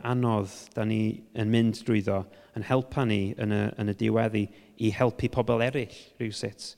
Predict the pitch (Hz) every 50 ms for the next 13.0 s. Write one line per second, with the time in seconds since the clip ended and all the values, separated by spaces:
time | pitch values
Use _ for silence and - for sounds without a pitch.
0 | _ _ _ _ _ _ _ _ _ - 151 151 151 151 156 151 151 147 131 -
1 | 117 101 95 - - - - - 120 - - - 117 113 113 107 - 117 110 107
2 | - 117 110 110 107 - - 98 98 95 - - - - _ - - 131 131 127
3 | 127 117 - - 127 117 110 - 120 117 - - 123 110 - 117 107 - - 110
4 | 104 104 101 - - 120 113 - - 107 101 98 98 98 - _ _ _ _ _
5 | _ _ _ _ _ - - 107 104 101 - 110 107 98 95 95 92 - - 117
6 | 110 113 113 123 143 147 147 143 139 - - 127 123 - 123 117 107 107 - 127
7 | 127 127 127 117 107 - - - - 110 104 95 - 107 101 98 - 113 104 101
8 | 104 104 98 - 110 104 101 104 107 120 - - - - - - - _ _ _
9 | _ _ _ - - 120 104 104 104 107 107 107 107 110 107 107 107 104 104 104
10 | 101 - - 110 101 104 - - - _ _ _ _ - - 113 107 - 104 98
11 | 92 92 95 95 98 101 98 - - _ _ _ _ _ _ _ _ _ - -
12 | 117 - 147 135 131 139 135 131 131 - - 135 127 - - 123 110 104 - -